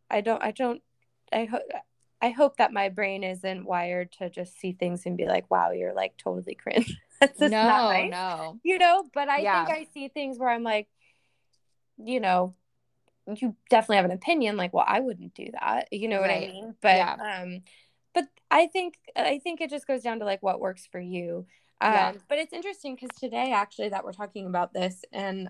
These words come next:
Speaker 1: um, today I reposted a video on my close friends list. I don't know if you saw, if you've been
Speaker 2: I
Speaker 1: on
Speaker 2: did
Speaker 1: Instagram
Speaker 2: not.
Speaker 1: today or not.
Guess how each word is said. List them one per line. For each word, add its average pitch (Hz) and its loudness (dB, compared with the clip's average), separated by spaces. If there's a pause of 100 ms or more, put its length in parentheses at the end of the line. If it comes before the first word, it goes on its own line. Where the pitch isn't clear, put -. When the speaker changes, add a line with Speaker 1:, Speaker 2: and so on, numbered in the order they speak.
(140)
Speaker 1:
um, 185 -4 (540)
today 240 2
I 277 8
reposted 233 -2
a 202 -4
video 196 -4
on 190 -4
my 185 -6
close 185 -6
friends 180 -6
list. 190 -6
I - -6
don't 196 -6
know 190 -6
if 185 -10
you - -12
saw, - -6 (100)
if 185 -8
you've 185 -6
been - -6
Speaker 2:
I 190 -4
Speaker 1:
on 190 -6
Speaker 2:
did 190 -8
Speaker 1:
Instagram 180 0
Speaker 2:
not. - -6
Speaker 1:
today 202 -2
or - 2
not. - -4